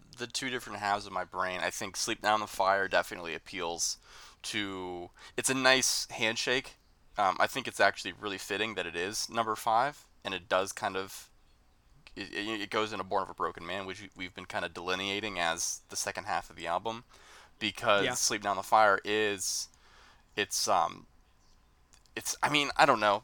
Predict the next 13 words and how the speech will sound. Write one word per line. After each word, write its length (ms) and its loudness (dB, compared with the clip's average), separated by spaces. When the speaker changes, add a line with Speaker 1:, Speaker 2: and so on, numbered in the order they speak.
Speaker 1:
We 100 0
could 120 -4
probably 240 2
go 120 2
back 180 6
and 100 -12
forth 240 2
on 60 -8
this. 200 -4
I 100 6
do 240 0
think 260 -6
that 280 4